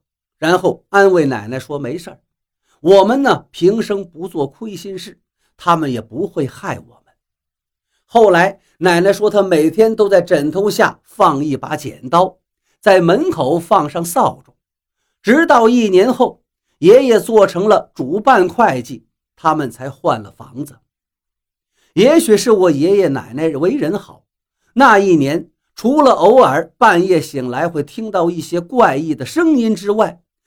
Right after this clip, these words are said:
倒也没有发生什么太坏的事情。也许那对老夫妻终究还是善良人吧。只是那个害人的木匠，不知道他得知这一家人的结果之后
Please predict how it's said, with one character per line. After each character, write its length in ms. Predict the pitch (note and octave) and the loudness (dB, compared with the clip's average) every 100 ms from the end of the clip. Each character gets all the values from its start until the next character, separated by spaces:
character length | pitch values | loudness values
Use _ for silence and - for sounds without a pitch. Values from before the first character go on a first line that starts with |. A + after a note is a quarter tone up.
| _ _ | _ _
倒 260 | G3+ F#3 D#3 | 2 4 4
也 140 | D3 | 0
没 320 | C3+ C3 C4+ | -2 -2 0
有 120 | E4 | 0
发 320 | C3+ - G3 E3+ | -4 -2 0 0
生 200 | E3+ C#3+ | -2 -12
什 120 | C#3 | -10
么 120 | D3 | -12
太 360 | C#3+ G3+ E3 A#2 | -10 -8 -6 -8
坏 280 | - D#3 | -10 -10
的 100 | - | -10
事 240 | C#3 C4 C#3 | -16 -14 -16
情。 220 | - - _ _ _ _ _ _ _ | -16 -20 _ _ _ _ _ _ _
也 260 | E3 G#3+ B3+ | 2 4 4
许 160 | B3 | 2
那 180 | F3+ G#3 | 0 0
对 140 | F3+ E3+ | 2 2
老 220 | C3 C#3 | 2 -2
夫 200 | C#3+ G3 | -2 -6
妻 360 | F#3+ G#3 - _ _ | -6 -8 -12 _ _
终 300 | - A#3 A#3+ | -4 0 0
究 180 | G3 G3+ | 0 0
还 220 | F#3+ C3 | -2 -6
是 140 | D3+ D#3 | -8 -10
善 420 | - A#3+ F3 A2 | -4 0 0 -2
良 180 | G#2 A#2 | -14 -14
人 240 | F2+ - | -16 -20
吧。 180 | - _ _ _ _ _ _ _ _ _ _ _ | -20 _ _ _ _ _ _ _ _ _ _ _
只 180 | - A#3 | 0 0
是 140 | A3+ | 2
那 160 | C4 B3 | 2 2
个 100 | G3 | 0
害 280 | G3 B3+ G3 | -2 2 2
人 220 | D3 F#3+ | 2 0
的 100 | C4 | 0
木 300 | E4 E4+ D4+ | 2 2 2
匠， 320 | F3 C3+ - _ _ _ _ - | 2 -2 -2 _ _ _ _ -2
不 240 | C#4 G3 | 2 2
知 160 | E3+ G3+ | 2 0
道 260 | F#3+ - | 0 -2
他 120 | - F3 | -2 0
得 300 | F3 A#3 C4 | 4 4 4
知 160 | B3 | 0
这 160 | A#3+ G#3+ | -2 0
一 260 | G#3+ E3 | 0 -2
家 260 | C#3 F#3+ F#3 | -2 0 0
人 200 | C3+ E3+ | -2 -6
的 80 | D#3+ | -8
结 300 | - F#3+ A#3+ | -4 0 0
果 180 | G3+ D3 | 0 -4
之 220 | E4 F#4 | 0 0
后 340 | C4+ A#3 - | 2 0 -2